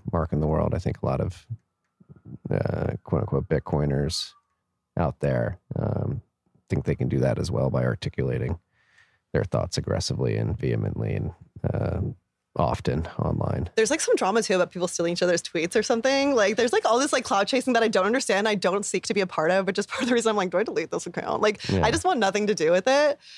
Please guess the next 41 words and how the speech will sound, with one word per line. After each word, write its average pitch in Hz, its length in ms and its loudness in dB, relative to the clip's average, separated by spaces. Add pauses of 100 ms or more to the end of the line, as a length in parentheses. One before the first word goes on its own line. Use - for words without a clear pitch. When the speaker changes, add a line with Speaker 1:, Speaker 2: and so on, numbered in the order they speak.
(140)
Speaker 2:
Uh, 190 320 4
in 262 80 4
fact, 311 180 2
it - 60 0
really 226 140 2
creeps - 380 -4
me 165 140 -2
out 151 180 0
in, 175 80 -2
like, 165 200 -2
a - 60 0
lot 139 140 2
of - 60 0
ways. 214 220 2
But 294 180 0
that's 294 140 2
not 381 160 2
to 392 80 2
say, 262 200 2
I 277 60 2
mean, 294 180 2
I 294 100 2
get 453 140 2
it. 403 80 2
People 277 200 0
have 294 80 0
to - 60 -20
put 285 180 2
food 226 160 4
on 254 100 4
the 269 40 0
table. 254 300 4
Maybe 233 220 2
that's 277 140 0
someone's, 233 340 2
like, 208 140 0
being 202 200 0
an 202 120 0
influencer 214 380 4
is 190 100 -2
a, 160 200 0